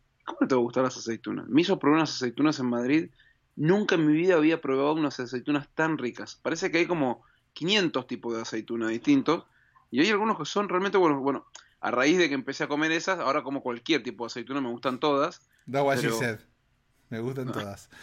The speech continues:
Speaker 2: Muy bien, estaba esperando que la diga, digo, va a dejar, va a, va a omitir la palabra aceituna y entra. Bueno, em, a mí no me gustan las aceitunas, sándwich de miga es lo mejor que hay para mí, es el número uno.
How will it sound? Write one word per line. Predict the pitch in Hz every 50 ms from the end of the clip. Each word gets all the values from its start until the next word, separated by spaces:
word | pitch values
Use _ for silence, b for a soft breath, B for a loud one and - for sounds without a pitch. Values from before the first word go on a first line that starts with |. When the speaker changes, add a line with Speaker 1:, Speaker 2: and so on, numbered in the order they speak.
| B B B
Speaker 2:
Muy | - 165 156
bien, | 156 147 135
estaba | 135 175 165
esperando | 160 156 - 170 180 190 196 196 170
que | 165
la | 165 160 170
diga, | 185 196 202 190
digo, | 170 160 165 160 156 147 143
va | 170
a | 180
dejar, | 180 165 147 175 190 180 170
va | 160
a, | 185 214 220
va | 180 165 185
a |
omitir | 196 185 185 180 151 147 185 190 208 226
la | 214 190 180
palabra | 156 160 165 185 190 185
aceituna | 185 - 165 151 151 151 196 202 202 196 190
y | 175 151
entra. | 143 135 117 - 117 - B B B B B B B
Bueno, | 185 196 175 151 131 - - _
em, | - 160 160 165 160 156 156 156 151 147 143 135 131 131 B B B B B
a | 151
mí | 156 196
no | 202 196
me | 180
gustan | 180 175 180
las | 151 143
aceitunas, | 147 143 143 139 170 180 180 180 180 180 -
sándwich | - - 175 180 175 160 151 160
de | 143 156
miga | 175 175 156
es |
lo | 151 131
mejor | 135 123 - 156 147 139
que | 135 143 123
hay | 113 107
para | 117 107 110
mí, | 113 120 113
es | 95 - -
el | 120 123
número | 127 135 131 123 120
uno. | 117 110 104 95 87